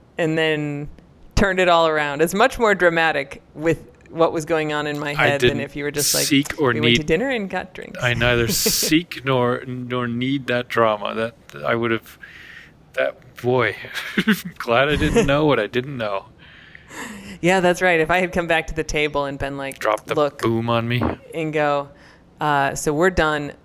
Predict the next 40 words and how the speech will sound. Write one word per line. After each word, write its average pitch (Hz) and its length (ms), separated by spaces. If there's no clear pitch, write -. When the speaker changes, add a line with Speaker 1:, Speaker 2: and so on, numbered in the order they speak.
Speaker 1:
Let's 151 240
just - 240
go 151 220
home. 139 320
Like, 143 160
drop 147 200
me 156 120
off 151 160
at 151 80
home 143 240
after 139 280
this, 139 400
and, 143 360
uh, 135 360
and 151 140
why 143 100
don't 147 120
we 151 80
talk, 139 320
like, 139 220
in 139 60
a 139 60
week 135 500
and, 139 460
you 147 120
know, 139 260
take 160 180
some 156 140
time 156 220
to 180 80
think 165 240
about 143 280
things 143 460
and 143 160
then 135 380
see - 220
what 143 160
we're 151 100
gonna 143 240
do 135 400